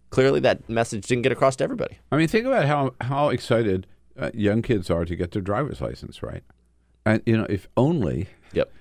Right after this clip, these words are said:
Speaker 2: had the same level of excitement about, and I, I do, I, I, I, you know, nieces and nephews of mine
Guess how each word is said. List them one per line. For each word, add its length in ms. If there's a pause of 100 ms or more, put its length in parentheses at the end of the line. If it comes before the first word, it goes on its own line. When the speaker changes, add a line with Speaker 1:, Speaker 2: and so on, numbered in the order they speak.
(140)
Speaker 2:
had 140
the 80
same 340
level 320
of 60
excitement 440
about, 300 (340)
and 140
I, 260
I 160
do, 480 (480)
I, 100 (120)
I, 260
I, 80
you 160 (600)
know, 80
nieces 640
and 100
nephews 380
of 140
mine 260